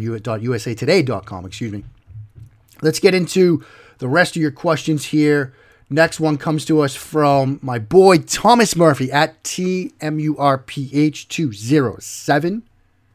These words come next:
Could almost a third of the Patriots roster be made up of running backs and defensive backs? Will number twelve ever be worn in New England again,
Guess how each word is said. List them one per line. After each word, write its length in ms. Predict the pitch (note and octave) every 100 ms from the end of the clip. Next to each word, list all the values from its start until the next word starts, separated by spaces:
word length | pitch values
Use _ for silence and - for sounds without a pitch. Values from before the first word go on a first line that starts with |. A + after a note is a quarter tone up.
| _ _ _ _ _ _ _ _ _ -
Could 120 | F#3+
almost 260 | A#3 C4
a 40 | F#3
third 260 | - A3+
of 60 | G#3+
the 60 | F#3+
Patriots 420 | F#3+ E3 E3+ C#3+
roster 340 | D3 D3 -
be 80 | C#3+
made 200 | C3+ C3+
up 80 | B2
of 120 | A2
running 200 | C3+ C#3
backs 280 | C3+ C3+ -
and 80 | A2
defensive 360 | G#2 E3+ E3
backs? 280 | D#3 E3 D3+ - - -
Will 100 | B2+
number 160 | D3
twelve 640 | C#3+ - D#3+ D#3+ D#3 C3 - _ _ _ _ _ _
ever 220 | F3+ G3
be 140 | D#3+ D3
worn 280 | C3 B2
in 240 | A#2 A2+ A#2
New 140 | A#2+
England 240 | D#3+ F3 E3
again, 360 | D3+ D3+ C#3+